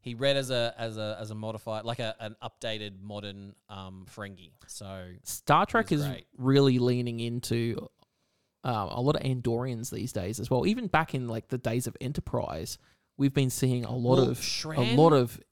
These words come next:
Speaker 1: Shran was
Speaker 2: Andorians.
Speaker 1: such a huge, like, hugely popular character.
Speaker 2: Like, even in
Speaker 1: Um,
Speaker 2: Lower Decks, you know, we've got Jennifer, who's
Speaker 1: Yeah.
Speaker 2: an Andorian.
Speaker 1: Yeah, and I,
Speaker 2: Like
Speaker 1: I think it's, I think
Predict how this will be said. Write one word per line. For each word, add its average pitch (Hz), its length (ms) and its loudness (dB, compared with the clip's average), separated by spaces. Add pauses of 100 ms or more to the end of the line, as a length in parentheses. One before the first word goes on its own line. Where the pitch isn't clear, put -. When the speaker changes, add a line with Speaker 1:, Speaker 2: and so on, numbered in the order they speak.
(120)
Speaker 1:
Shran 127 320 4
was 139 180 6
Speaker 2:
Andorians. 120 60 2
Speaker 1:
such - 180 -4
a 143 40 -6
huge, 147 1040 -8
like, 120 220 -6
hugely 139 640 -8
popular 113 440 -8
character. 110 640 -8 (520)
Speaker 2:
Like, 202 140 6
even 277 160 6
in 247 80 6
Speaker 1:
Um, 156 80 4
Speaker 2:
Lower 147 240 8
Decks, - 560 -2
you 143 80 -2
know, 127 280 -2
we've 147 160 2
got 104 120 -2
Jennifer, 131 500 0
who's 143 120 0
Speaker 1:
Yeah. 269 260 4
Speaker 2:
an 131 120 0
Andorian. 110 420 -4
Speaker 1:
Yeah, 160 460 -4
and 175 140 0
I, 135 40 4
Speaker 2:
Like - 100 0 (120)
Speaker 1:
I 202 100 -2
think 233 260 -10
it's, - 260 -10
I 170 120 -4
think 220 380 -12